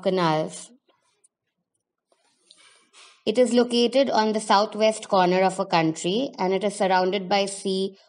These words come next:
on one side and hills on another side. Inland are the Western Ghats, mountains whose slope support tea, coffee, and spice plantations, as well as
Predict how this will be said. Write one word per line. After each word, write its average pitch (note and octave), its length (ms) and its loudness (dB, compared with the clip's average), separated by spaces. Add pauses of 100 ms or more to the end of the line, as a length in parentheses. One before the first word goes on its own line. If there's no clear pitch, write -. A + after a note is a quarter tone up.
(160)
on F#3+ 280 0
one F#3+ 240 0
side F3 420 0
and G3+ 240 -2
hills G#3+ 480 0 (320)
on G3 160 0
another F#3+ 340 0
side. D#3 520 -4 (2250)
Inland C#4 520 4
are G#3+ 120 4
the G#3+ 140 0
Western G3+ 460 -4
Ghats, E3 520 -2 (320)
mountains G#3+ 760 -2
whose G#3+ 200 -4 (100)
slope A3 680 0 (160)
support G#3 580 -2 (160)
tea, A3 480 -4
coffee, G3+ 720 -2 (260)
and G3 240 -2 (120)
spice G#3 480 -2
plantations, F#3 1000 -2 (300)
as F#3 260 -2
well G3+ 240 0
as G3 280 -4